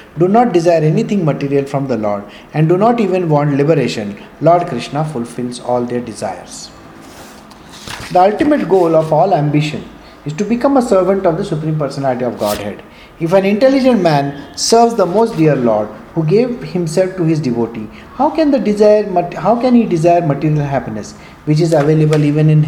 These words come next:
hell? This is also a question which we have to consider ourselves, you know. Like, those who are rich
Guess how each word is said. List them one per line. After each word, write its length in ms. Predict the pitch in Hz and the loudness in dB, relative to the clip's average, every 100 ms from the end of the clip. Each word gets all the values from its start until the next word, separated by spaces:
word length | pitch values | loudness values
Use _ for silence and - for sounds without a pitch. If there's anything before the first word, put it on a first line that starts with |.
| 147 | -2
hell? 140 | 156 151 - - - - - - | -6 -6 -10 -20 -20 -20 -20 -10
This 100 | 233 | -2
is 60 | 240 | 0
also 240 | 240 240 | 0 2
a 80 | 220 | 0
question 360 | 202 190 214 196 | 0 -4 -4 -4
which 280 | 185 180 - - - - 156 | -6 -8 -14 -18 -20 -10 -4
we 60 | |
have 180 | 190 180 180 | 0 0 0
to 100 | 160 | -4
consider 420 | - 147 160 165 156 135 | -2 -4 -4 -4 -2 0
ourselves, 520 | 123 - 135 117 - - | -2 -4 -8 -8 -12 -16
you 80 | |
know. 100 | 107 151 - - - - - - - 165 | -14 -14 -16 -20 -20 -20 -20 -20 -6 -2
Like, 140 | 190 - - - - - 170 | -2 -4 -16 -20 -18 -4 2
those 420 | 233 247 - - - | 2 2 -6 -12 -6
who 140 | 202 | 0
are 120 | 190 165 | 2 2
rich 240 | 156 156 | 0 -2